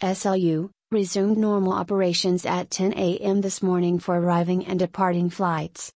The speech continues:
Travelers are encouraged to check with their airlines for updates. In an effort to improve processing times, passengers are encouraged to check in early.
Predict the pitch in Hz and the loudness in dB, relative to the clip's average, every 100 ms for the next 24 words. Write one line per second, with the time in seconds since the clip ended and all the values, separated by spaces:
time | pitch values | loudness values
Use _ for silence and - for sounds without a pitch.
0 | _ _ _ - 202 202 233 240 240 214 | _ _ _ -2 0 2 2 2 0 0
1 | 208 202 196 190 196 - 208 - 180 175 | -2 -2 0 0 -2 -4 -4 -2 -4 -2
2 | 185 185 202 190 180 175 175 185 - 190 | 0 0 0 0 0 2 0 -2 -4 -2
3 | 180 - 160 151 - - _ _ _ - | -2 -2 -2 -2 -6 -14 _ _ _ -2
4 | 220 214 - 202 190 220 - 220 202 190 | 0 2 0 -2 0 -2 -2 0 0 2
5 | 214 208 - 190 175 - 190 202 202 196 | 0 0 -2 -2 0 -2 -2 0 0 0
6 | 185 165 170 - _ _ - 185 185 220 | 2 2 2 -2 _ _ -4 -2 0 0
7 | 208 226 - 202 196 190 196 190 190 - | 0 0 0 0 0 0 0 0 0 -4
8 | 196 - 180 - 180 - 196 170 160 | -6 -4 -2 -2 -4 -2 -2 0 -2